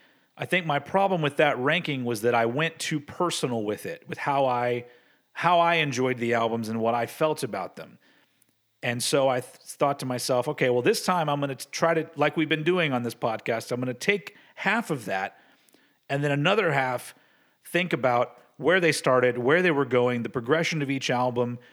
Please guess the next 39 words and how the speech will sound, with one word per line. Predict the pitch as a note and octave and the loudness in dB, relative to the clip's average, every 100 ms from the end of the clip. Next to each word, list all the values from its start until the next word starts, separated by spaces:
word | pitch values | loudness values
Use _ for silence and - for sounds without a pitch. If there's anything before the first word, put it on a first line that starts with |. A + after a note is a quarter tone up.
| - - | -20 -8
how | D#3+ E3 F3 E3+ - - _ _ _ | 0 4 4 2 -4 -20 _ _ _
each | E3+ F3+ - | -4 -2 -2
album | D3 D3 D3 D3 C#3+ _ _ _ _ C3 B2+ | 0 0 -2 -4 -6 _ _ _ _ -20 -14
relates | C3 C#3+ C#3+ C#3+ A#2+ | -2 0 2 0 -2
to | - D3+ C#3+ C#3+ | -4 0 -2 0
other | C#3+ C3 | 0 2
ones. | A2 G#2 E2+ - - _ _ | 0 -2 -6 -12 -14 _ _
Like, | - A2+ | -6 -4
where, | A2 C#3+ D3+ | 2 4 4
where | C#3+ E3+ | 4 4
have | F3 | 4
they | D3+ | 2
already | - D3+ E3+ D#3+ | 0 0 0 0
been? | C3+ C#3 C3+ C3 | 0 0 0 0
Where | C3+ D#3+ | 0 2
are | D3+ | 2
they | C3+ | 2
now?" | B2 A#2+ A#2+ A#2 A#2 - _ _ _ | -2 -4 -2 -4 -6 -20 _ _ _
And | C3 A#2+ | -6 -4
so | A#2 - C3+ C3 B2+ - - _ _ - | 0 2 4 4 2 -2 -20 _ _ -10
my | B2 C3 | 2 2
ranking | C3 D#3+ F3+ D#3 C#3+ C3 | 4 2 2 -2 -2 -2
has | C3 B2+ | 0 0
changed, | - C3+ G2+ F#2 - - _ _ - | 0 -2 -2 -6 -8 -10 _ _ -16
but | A2 A#2+ A2+ | -2 -2 0
my | A#2 A#2 A#2 A#2 A2+ A2 | 0 2 0 0 -2 -2
number | A#2 B2+ B2+ A#2 | -2 -2 -2 -4
sixteen | - B2+ - - B2 A2 G#2 | -4 -10 -10 -10 -8 -6 -8
has | G#2 B2 A#2+ | -8 -6 -4
not. | - G#2 - - - _ _ - | -4 -6 -8 -10 -14 _ _ -6
Uh, | A2+ G#2+ | -2 0
my | A2+ | 0
number | B2+ B2 | -2 -2
sixteen | - B2+ - B2+ | -4 -6 -6 -6
is | B2+ A#2 | -6 -2
the | B2 | 0
album | B2 A#2+ | 0 -2
Super | G#2+ - E3+ D3+ | -4 -2 -2 -4
Collider, | - C3 A#2 G#2+ A2 A#2 A#2+ | -4 -4 -2 -2 0 0 0